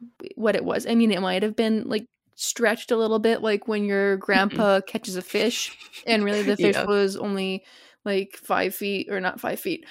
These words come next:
Speaker 1: <laughs> five inches
Speaker 2: <laughs>
Speaker 1: long,
Speaker 2: It's a
Speaker 1: and then he
Speaker 2: huge
Speaker 1: comes,
Speaker 2: fish.
Speaker 1: yeah, and then after many years, the fish becomes bigger and bigger and bigger. So
Speaker 2: Yeah,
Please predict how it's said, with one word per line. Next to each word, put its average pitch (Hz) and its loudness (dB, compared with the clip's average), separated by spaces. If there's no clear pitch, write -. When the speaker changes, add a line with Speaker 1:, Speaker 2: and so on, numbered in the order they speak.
Speaker 1:
<laughs> - -20
five 240 6
inches 247 10
Speaker 2:
<laughs> - 10
Speaker 1:
long, 277 12
Speaker 2:
It's 226 10
a 370 12
Speaker 1:
and 208 8
then 214 10
he 233 12
Speaker 2:
huge 370 10
Speaker 1:
comes, 214 2
Speaker 2:
fish. 339 6
Speaker 1:
yeah, 208 2
and 202 -6
then 202 0
after 202 2
many 208 2
years, 190 2
the 196 0
fish 202 -4
becomes 202 -8
bigger 277 2
and 269 6
bigger 247 2
and 240 4
bigger. 208 2
So 196 -2
Speaker 2:
Yeah, - 0